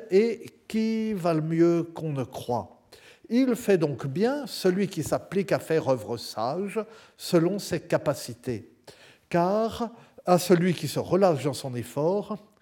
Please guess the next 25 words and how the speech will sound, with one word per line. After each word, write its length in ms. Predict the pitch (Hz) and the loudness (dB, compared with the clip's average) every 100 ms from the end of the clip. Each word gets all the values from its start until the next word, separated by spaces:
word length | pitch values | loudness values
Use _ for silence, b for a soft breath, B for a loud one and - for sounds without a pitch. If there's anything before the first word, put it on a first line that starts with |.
| b b - | b b 0
il 260 | 220 240 | 2 4
peut 100 | 190 | 2
vite 240 | 151 226 165 | 2 0 -2
arriver 600 | 131 139 110 143 202 B B B | -4 -4 -4 -4 -4 B B B
de 140 | 131 180 | 10 10
taire 420 | 175 226 208 147 | 10 8 8 6
une 140 | 139 | 0
chose 480 | 127 190 254 269 - | 0 2 2 0 -6
qui, 180 | - 233 | -4 -4
plus 420 | - - - 147 | -4 -16 -8 -8
tard, 480 | - 139 185 196 214 B B B | -6 -6 -6 -4 -6 B B B
viendrait 600 | 147 196 180 156 180 196 196 | 4 6 6 2 2 2 0
à 60 | |
beaucoup 360 | 165 123 180 175 | -2 -2 -4 -6
plaire, 720 | - - 220 139 - - - - _ _ _ | -12 -6 -2 -2 -6 -12 -14 -14 _ _ _
donner 220 | 101 143 | -12 -6
beaucoup 260 | 165 190 185 | -2 -2 -4
de 100 | - | -10
plaisir. 680 | 143 135 110 101 - - - _ - B B B B | -10 -10 -8 -12 -14 -20 -20 _ -20 B B B B
C'est 240 | - 277 | -4 0
pourquoi 680 | 269 233 113 - 143 170 226 B B B | 2 0 -2 0 2 2 -4 B B B
Chrétien 420 | - 240 240 247 | 2 4 4 0
de 100 | 214 | 2
Troyes 440 | 202 - - 190 160 | 0 0 0 2 2
dit 460 | 127 175 190 139 | 0 0 2 0